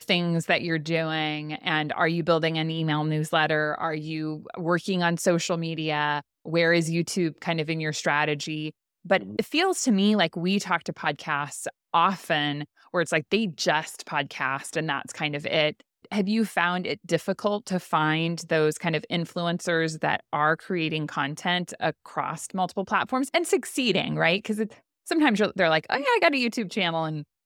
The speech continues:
Speaker 1: fifty people watch my video," you know? So, you know, is it challenging for you to find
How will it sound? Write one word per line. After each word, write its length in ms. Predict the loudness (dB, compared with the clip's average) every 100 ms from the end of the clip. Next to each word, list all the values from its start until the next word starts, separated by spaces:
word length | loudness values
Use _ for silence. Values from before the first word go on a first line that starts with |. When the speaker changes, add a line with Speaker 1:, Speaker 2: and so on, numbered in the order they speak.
| _
Speaker 1:
fifty 260 | 2 4 4
people 300 | 4 4 6
watch 220 | 6 4
my 220 | 4 2 2
video," 460 | 0 2 2 2
you 180 | 2 2
know? 240 | 2 2
So, 380 | 2 4 6 6 2
you 140 | 0 2
know, 100 | 2
is 140 | 0
it 180 | -2 -4
challenging 800 | -4 0 2 2 -2 -2 -4 -2
for 120 | -2
you 120 | 0
to 60 | -2
find 720 | -2 0 2 0 0 -2 -2